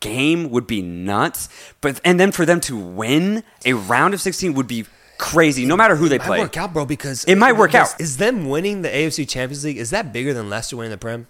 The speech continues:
Speaker 1: <laughs> It would have to be, bro. No, dude, for
Speaker 2: Is
Speaker 1: them,
Speaker 2: there anything comparable?
Speaker 1: I, I think for them to even get to, like, a quarterfinal would be very, I, I wanna,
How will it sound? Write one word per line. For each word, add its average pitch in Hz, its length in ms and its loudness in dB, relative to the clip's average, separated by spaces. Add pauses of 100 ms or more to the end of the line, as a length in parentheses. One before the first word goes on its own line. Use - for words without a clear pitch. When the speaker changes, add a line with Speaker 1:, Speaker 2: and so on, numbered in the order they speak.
Speaker 1:
<laughs> - 120 -20
It - 220 4
would 240 140 6
have 185 280 4
to 139 100 -2
be, 117 100 -4
bro. 120 140 0
No, 175 260 -2 (260)
dude, 147 240 0
for - 140 0
Speaker 2:
Is 175 120 4
Speaker 1:
them, 233 160 6
Speaker 2:
there - 60 0
anything 196 280 0
comparable? 170 680 -4
Speaker 1:
I, - 200 -4
I 180 80 0
think 233 260 -2
for 190 160 -4
them 190 140 -2
to 190 80 -2
even 175 260 -4
get 131 200 -10
to, 196 160 -10
like, 139 200 -10
a 101 60 -6
quarterfinal 147 1040 -10
would 120 180 -10
be 110 440 -8 (340)
very, 180 420 -2
I, 170 140 2
I 220 160 2
wanna, 220 200 -4